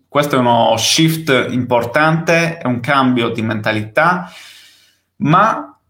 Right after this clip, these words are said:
se vuoi abbracciare la trasformazione digitale, vuoi diventare, eh, una, un imprenditore moderno, un, un'impresa moderna,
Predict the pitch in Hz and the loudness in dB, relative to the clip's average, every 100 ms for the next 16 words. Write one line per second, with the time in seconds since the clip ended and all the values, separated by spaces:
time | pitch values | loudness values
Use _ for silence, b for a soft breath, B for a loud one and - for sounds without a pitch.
0 | _ - 196 180 165 143 139 175 139 117 | _ -6 0 2 2 2 2 2 2 2
1 | 123 123 139 131 127 135 117 117 120 110 | 0 -2 0 -2 0 -2 -2 -4 -6 -2
2 | 147 120 110 120 120 120 110 127 120 156 | 0 2 0 0 -2 -2 -2 -2 0 0
3 | 139 110 - 104 - - - 104 98 92 | 2 2 0 -4 -8 -12 -4 -2 -2 -2
4 | 85 60 - - 131 131 - - - 117 | -4 -6 -8 -4 0 0 -2 -14 -10 -2
5 | 127 131 131 127 127 170 135 113 117 123 | 0 0 2 2 2 2 2 4 2 4
6 | 143 110 110 107 117 123 120 127 123 123 | 2 2 0 -2 -2 -4 -2 -2 -2 -2
7 | 147 147 127 117 117 120 135 113 104 104 | 0 2 0 0 0 2 2 0 -2 -4